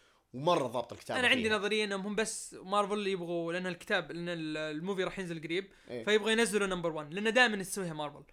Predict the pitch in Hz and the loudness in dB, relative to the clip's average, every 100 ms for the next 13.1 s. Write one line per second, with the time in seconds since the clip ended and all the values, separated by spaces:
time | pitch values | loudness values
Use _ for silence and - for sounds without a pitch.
0 | _ 151 151 147 170 170 175 226 220 202 | _ -10 -8 -2 2 2 2 0 0 0
1 | 196 180 180 185 196 196 175 196 202 208 | 2 4 2 2 4 2 2 2 2 0
2 | - 190 180 170 165 165 160 160 151 151 | -4 -4 -2 -4 -4 -6 -8 -8 -10 -10
3 | - 165 175 180 - - 220 190 175 - | -10 -6 -6 -6 -8 -8 -6 -4 -4 -2
4 | 190 180 175 190 - - 190 175 165 156 | -2 0 -4 -6 -10 -6 -4 -4 -6 -8
5 | 180 165 170 - 151 143 135 - - 143 | -6 -6 -8 -12 -2 0 0 -4 -2 -2
6 | 120 127 113 104 101 90 87 80 - _ | -2 -4 -6 -6 -8 -10 -14 -18 -20 _
7 | _ _ _ _ _ 233 254 277 262 294 | _ _ _ _ _ -2 2 4 4 4
8 | 262 226 277 240 - - 196 226 226 269 | 2 -2 -4 -6 -4 2 4 4 0 0
9 | 214 247 226 196 208 180 160 139 147 143 | 0 -4 2 4 4 2 0 -2 -4 2
10 | 190 156 143 160 170 139 135 165 139 123 | 2 2 -4 -2 -2 -2 -2 -2 -2 -6
11 | 147 - 123 - 127 139 - _ _ _ | -8 -10 -10 -4 -2 -2 -6 _ _ _
12 | _ _ _ _ 113 160 156 139 123 123 | _ _ _ _ -2 -2 -2 -6 -6 -6
13 | 120 | -6